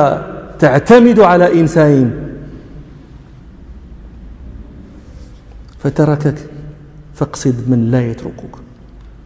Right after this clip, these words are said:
هذا الأكبر وهو شارع لك بابه، ولم يسدل عليك حجابه، ولا أغلظ دونك بوابه.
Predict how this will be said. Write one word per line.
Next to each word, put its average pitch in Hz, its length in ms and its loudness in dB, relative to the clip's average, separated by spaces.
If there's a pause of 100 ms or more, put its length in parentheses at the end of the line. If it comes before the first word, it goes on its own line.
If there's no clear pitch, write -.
(640)
هذا 139 240 0
الأكبر - 540 0 (520)
وهو 131 320 2
شارع 147 380 0
لك 135 300 -4
بابه، 120 340 -6 (1600)
ولم 147 320 2
يسدل 147 500 2 (360)
عليك 143 380 0
حجابه، 127 640 0
ولا 147 400 2
أغلظ 139 360 2 (120)
دونك 143 420 0
بوابه. 139 680 4